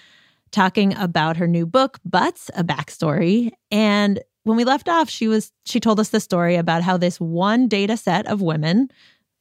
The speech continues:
almost entirely white women, planted the seed for this statue Norma,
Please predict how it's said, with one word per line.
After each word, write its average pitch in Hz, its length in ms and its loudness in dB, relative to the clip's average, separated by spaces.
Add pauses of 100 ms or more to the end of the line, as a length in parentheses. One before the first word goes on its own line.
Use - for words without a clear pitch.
almost 160 220 -2
entirely 190 500 2
white 185 220 0
women, 160 540 0
planted 214 480 0
the 202 80 0
seed 175 440 0 (160)
for 165 240 0
this 156 200 0
statue 170 840 0 (1040)
Norma, 170 600 2